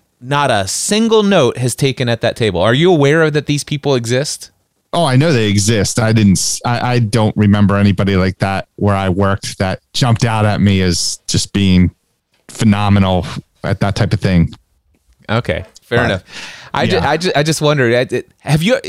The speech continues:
Speaker 1: have you encountered that as a, as a guest at a restaurant where it's like, "Listen, our family's a little picky. We got our unique order.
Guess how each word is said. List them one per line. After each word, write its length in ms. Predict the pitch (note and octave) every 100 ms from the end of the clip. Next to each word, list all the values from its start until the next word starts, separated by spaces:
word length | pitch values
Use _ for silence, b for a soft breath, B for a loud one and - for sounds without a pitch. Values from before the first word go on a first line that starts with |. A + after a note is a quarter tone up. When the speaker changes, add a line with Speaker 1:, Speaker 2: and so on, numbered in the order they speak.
| C3+
Speaker 1:
have 160 | D3+
you 180 | D#3 A3+
encountered 460 | G3+ - D#3+ F3 E3+
that 140 | E3
as 160 | D3+ C#3
a, 220 | B2+ -
as 160 | A2+ A#2+
a 80 |
guest 420 | G#2+ A2 A#2 C3+ C3
at 60 |
a 60 | A#2
restaurant 580 | A2+ A#2+ - C#3 C#3+ A#2
where 340 | A2+ G#2+ G#2
it's 140 | G#2
like, 160 | G#2+ G2
"Listen, 300 | G#2 G2+ F#2
our 180 | A2+ C#3
family's 400 | - B2+ A#2+ G#2+
a 60 |
little 180 | G#2+ D#3
picky. 320 | - B2 B2+
We 100 | A#2+
got 200 | G#2 A2
our 160 | G2 G2
unique 360 | F#2+ A2 - -
order. 420 | A#2 G#2+ G#2+